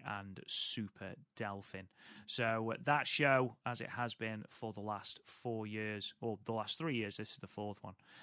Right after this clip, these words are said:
um, will be taking place on May twenty-third at Korakuen Hall. Um, there will obviously be a lot more information announced, um, close to the time. Um, it has before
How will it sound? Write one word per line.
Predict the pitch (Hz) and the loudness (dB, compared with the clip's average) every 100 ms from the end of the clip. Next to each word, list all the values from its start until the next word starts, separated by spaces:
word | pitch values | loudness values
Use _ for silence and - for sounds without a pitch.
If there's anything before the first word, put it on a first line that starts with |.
| - - | -18 -4
um, | 113 110 107 104 104 - | 0 4 4 2 -2 -2
will | 120 | -2
be | 107 | -2
taking | 110 101 | -4 -6
place | 98 101 | -6 -6
on | 101 101 104 | -6 -6 -4
May | 101 101 - - | -4 -4 -8 -8
twenty-third | - - 107 98 95 - - 139 131 123 - - - _ - | -4 -2 -2 -4 -10 -2 6 8 8 4 -2 -20 -20 _ 6
at | 143 - - _ - | 6 6 -4 _ -10
Korakuen | 123 117 113 113 101 | -4 -2 -2 -4 -6
Hall. | - 113 107 104 - - | -2 0 2 0 -4 -8
Um, | 107 104 101 98 101 - | -4 -2 -2 -2 -4 0
there | 117 | 0
will | 113 107 | 2 0
obviously | 110 - | -2 -4
be | 107 | -4
a | 104 | -2
lot | 95 | -2
more | 101 98 | -2 -4
information | 98 101 110 123 113 117 104 - | -6 -4 0 0 0 -2 -2 -4
announced, | 107 107 101 98 - - - - | -4 -4 -4 -4 -4 -4 -6 -14
um, | 104 95 98 | -10 -10 -10
close | - 104 - | -8 -6 -6
to | - | -8
the | 98 | -10
time. | - 113 110 104 _ - - - _ | -2 2 2 0 _ -20 -20 -20 _
Um, | - 101 98 98 - | -6 -4 -4 -6 -2
it | 139 - | -2 0
has | - 160 165 143 | 2 6 6 6
before | - 123 - 127 131 135 156 | 0 -6 -2 4 6 8 6